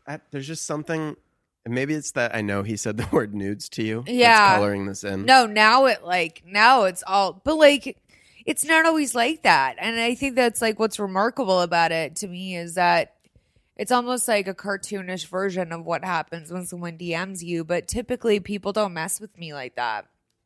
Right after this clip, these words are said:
Speaker 1: Right.
Speaker 2: You know? So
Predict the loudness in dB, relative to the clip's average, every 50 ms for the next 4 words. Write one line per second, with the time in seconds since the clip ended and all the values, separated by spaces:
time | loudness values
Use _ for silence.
0 | _ _ _ -20 -20 -20 -20 _ _ -10 -8 -6 -4 -2 -2 -2 -2 -4 -6 -8
1 | -10 -12 _ _ _ _ _ _ _ _ _ _ _ _ _ _ -8 2 4 6
2 | 6 6 6 2 -2 -6 -8